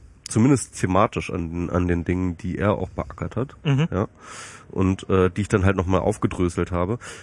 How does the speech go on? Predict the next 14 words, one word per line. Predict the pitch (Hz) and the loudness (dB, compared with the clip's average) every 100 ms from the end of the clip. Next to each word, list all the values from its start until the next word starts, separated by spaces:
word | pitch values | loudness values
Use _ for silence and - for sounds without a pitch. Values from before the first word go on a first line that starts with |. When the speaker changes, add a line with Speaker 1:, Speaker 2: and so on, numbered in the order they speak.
| - | 2
Speaker 1:
Weil | 101 | 4
im | 101 | 6
Endeffekt | 127 196 151 143 127 | 4 4 2 2 2
hat | - | 4
er | 107 | 4
ja | 127 127 | 4 2
auch | 110 | 0
mal | 117 101 | 2 2
schon | 107 | 2
den | 98 | 2
Kontrollverlust, | 92 87 110 - 90 90 - - - | 2 2 2 2 0 -2 -6 -20 -2
äh, | 98 87 85 | 2 2 0
konstatiert. | 104 - 90 - 95 - - _ - | -2 -2 -2 -2 -6 -8 -20 _ -4
Speaker 2:
Mhm. | 135 127 | -2 0